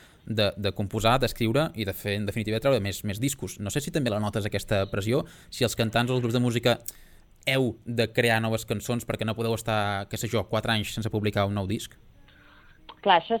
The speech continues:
Speaker 2: sí. L-, aviam, nosaltres tenim la sort de que tenim una discogràfica molt humana i molt... que,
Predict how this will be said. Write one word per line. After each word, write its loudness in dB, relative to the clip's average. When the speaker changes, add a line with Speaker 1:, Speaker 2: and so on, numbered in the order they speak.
Speaker 2:
sí. 2
L-, 0
aviam, 2
nosaltres -2
tenim -2
la 2
sort -2
de -2
que 0
tenim -2
una 0
discogràfica -2
molt -2
humana 2
i 0
molt... 0
que, 10